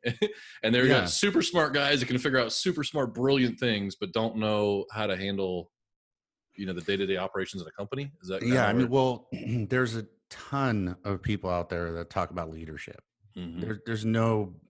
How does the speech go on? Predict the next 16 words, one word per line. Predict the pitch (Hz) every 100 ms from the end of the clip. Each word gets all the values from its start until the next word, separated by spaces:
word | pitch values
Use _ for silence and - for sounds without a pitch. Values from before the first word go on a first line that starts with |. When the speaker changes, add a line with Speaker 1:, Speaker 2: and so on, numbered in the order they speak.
| -
Speaker 2:
there's | 107 104
no | 113 117
blank | 95 87 92 101 98 -
space | - 92 90 85
for | - 85
leadership. | 85 80 - 82 98
These | 98 95
entrepreneurs | 98 95 - 92 85 82
can | 90
find | 82 95 87 85
that | 82
all | 87 90
day | 85 82
long, | 73 69 - _ -
right? | 92 98 - -
Speaker 1:
<laughs> | 127 -